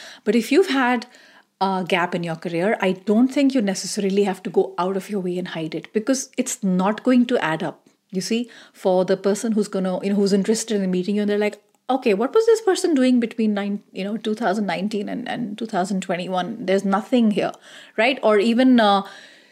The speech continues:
two thousand four to two thousand seven. Whatever your reason was, it doesn't matter.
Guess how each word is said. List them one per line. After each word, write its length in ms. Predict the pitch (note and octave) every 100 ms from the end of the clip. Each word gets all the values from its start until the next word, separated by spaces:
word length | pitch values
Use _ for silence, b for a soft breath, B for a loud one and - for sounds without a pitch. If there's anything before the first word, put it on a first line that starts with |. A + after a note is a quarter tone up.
| B B _
two 80 | -
thousand 280 | A#3 B3 A#3+
four 280 | A3 A3 A#3
to 100 | A3+
two 120 | A3+
thousand 320 | G#3+ G#3+ G3
seven. 260 | G3 F3+ E3+
Whatever 680 | F#3+ A#3 D4 - D4 D#4 F#4+
your 280 | F4+ E4
reason 540 | A#3 F#3 A3 A#3 C#4+ C#4+
was, 440 | D4 D#4+ F4 F4 b b b -
it 120 | C4+
doesn't 320 | D4 F4+ D4+
matter. 400 | A3+ A3+ A3 E3